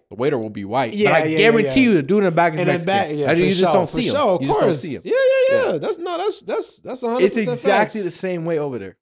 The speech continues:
Speaker 2: Wow.
Speaker 1: Yeah.
Speaker 2: I didn't know that. Now, kinda trailing back to Tokyo, like, um,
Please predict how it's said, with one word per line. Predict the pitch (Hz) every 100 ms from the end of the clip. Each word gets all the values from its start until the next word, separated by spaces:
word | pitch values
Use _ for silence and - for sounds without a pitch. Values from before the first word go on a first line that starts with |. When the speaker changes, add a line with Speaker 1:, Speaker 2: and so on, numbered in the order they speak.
| _ -
Speaker 2:
Wow. | 101 135 180 196 196 185 151 117
Speaker 1:
Yeah. | 95
Speaker 2:
I | 131
didn't | 269 240
know | 240 262 226
that. | 165 120 - _
Now, | 165 185 180 - _ _ _ _ _ _
kinda | 254 233
trailing | 226 214 196
back | 185 190 190
to | 151
Tokyo, | 196 180 - 147 135 -
like, | 156 147 139 135 _
um, | 139 135 127 123 117 107 104